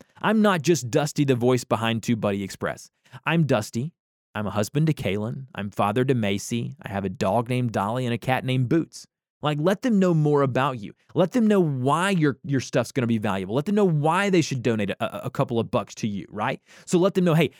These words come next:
I'm Dusty. I, uh, you know, I'm YouTube certified. I am a TubeBuddy influencer. I have done over six hundred educational videos about this topic.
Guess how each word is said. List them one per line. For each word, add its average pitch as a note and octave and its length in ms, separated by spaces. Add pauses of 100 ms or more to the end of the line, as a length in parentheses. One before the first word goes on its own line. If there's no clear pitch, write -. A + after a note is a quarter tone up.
(100)
I'm C#3+ 220
Dusty. A#2+ 520 (160)
I, C3 240
uh, A#2+ 200
you B2+ 120
know, A#2+ 80
I'm A2+ 160
YouTube B2+ 460
certified. A2+ 680
I A#2 120
am C3 120
a B2 120
TubeBuddy B2+ 640 (220)
influencer. A2 720 (200)
I A#2+ 120
have C3 200
done C3+ 280
over B2 220
six C3+ 300
hundred C3 340
educational B2+ 600
videos A#2+ 440
about A#2 260
this A2 160
topic. A#2+ 380